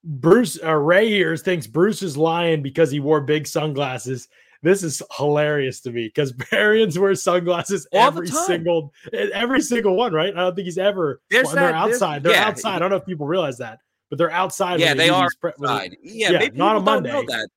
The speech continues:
Speaker 2: That, that's a
Speaker 1: Right.
Speaker 2: fair assessment. They are outside when they do
Speaker 1: Wednesday,
Speaker 2: these press
Speaker 1: Thursday,
Speaker 2: conferences,
Speaker 1: Friday,
Speaker 2: so.
Speaker 1: he's outside. Yeah, when he does
Speaker 2: Yeah.
Speaker 1: these.
Speaker 2: Um,
Speaker 1: Not
Speaker 2: and
Speaker 1: Monday.
Speaker 2: let's not forget, there's that historic picture. It was during, uh, the Super Bowl week last year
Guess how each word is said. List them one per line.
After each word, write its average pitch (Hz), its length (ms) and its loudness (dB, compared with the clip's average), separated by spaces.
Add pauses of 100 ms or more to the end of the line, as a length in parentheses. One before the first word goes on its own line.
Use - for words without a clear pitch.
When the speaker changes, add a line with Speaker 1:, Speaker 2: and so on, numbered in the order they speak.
Speaker 2:
That, 214 220 -2
that's - 180 -2
a 156 40 0
Speaker 1:
Right. 147 120 0
Speaker 2:
fair 180 120 2
assessment. 147 500 -8
They 202 120 0
are 240 260 2
outside 175 500 -4
when 139 160 -8
they 135 140 -8
do 135 60 -12
Speaker 1:
Wednesday, 170 260 0
Speaker 2:
these 180 60 -2
press 175 120 0
Speaker 1:
Thursday, 160 160 -4
Speaker 2:
conferences, - 180 -4
Speaker 1:
Friday, 151 380 -2
Speaker 2:
so. 127 60 -6
Speaker 1:
he's 127 120 -8
outside. 117 520 -10
Yeah, 92 240 -18
when 113 120 -16
he 110 120 -14
does 127 80 -2
Speaker 2:
Yeah. 110 220 -2
Speaker 1:
these. - 200 -20 (300)
Speaker 2:
Um, 180 300 2
Speaker 1:
Not 139 100 -2
Speaker 2:
and 143 80 -4
Speaker 1:
Monday. 135 140 -8
Speaker 2:
let's - 180 -8
not - 160 -4
forget, 226 320 -6
there's 175 160 -4
that 175 180 -8
historic 196 960 -6 (320)
picture. 165 420 -6
It 139 140 -6
was 135 280 -10
during, 165 540 -4
uh, 131 220 -8
the 120 60 -16
Super 190 260 -14
Bowl 131 240 -4
week 110 200 -10
last 107 360 -4
year 101 260 -8